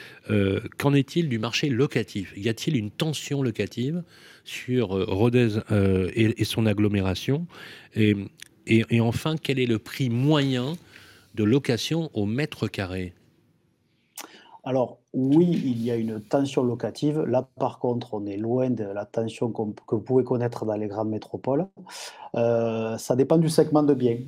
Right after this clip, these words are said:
Speaker 2: Euh, sur des petites surfaces type studio, T un, T un bis, on a quand même pas mal de choix.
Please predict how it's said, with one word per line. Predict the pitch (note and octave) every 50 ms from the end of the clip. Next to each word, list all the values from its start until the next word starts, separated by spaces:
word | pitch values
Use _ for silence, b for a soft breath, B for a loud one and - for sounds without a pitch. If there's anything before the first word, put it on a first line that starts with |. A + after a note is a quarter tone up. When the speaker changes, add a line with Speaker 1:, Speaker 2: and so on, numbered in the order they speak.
| - -
Speaker 2:
Euh, | A#2+ A2+ A2 A2+ A2+ A2+ A2+ A2 A2 A2+ A#2 - A#2
sur | - - - C3
des | C3 C3 B2 - - _ _
petites | F#3+ F#3+ G3 F#3 E3+
surfaces | - D#3+ B2+ - - D3+ D3 - D3 - -
type | - D3 C#3 C#3 C3 A#2+
studio, | - - - C#3 B2+ B2 C3+ C#3 C#3+
T | C#3+ C#3+ - - B2+ B2+
un, | B2+ C3 C3+
T | C3 - C3
un | B2 B2
bis, | B2+ B2 A#2+ B2 C3 C3+ - - - B B B B B _
on | A2+ A2
a | A#2
quand | A#2 - C#3+
même | C#3 C#3 C#3 C#3
pas | - - C#3
mal | C3+ C#3+ C#3+ C#3
de | C3+
choix. | C3 - - B2 B2 - -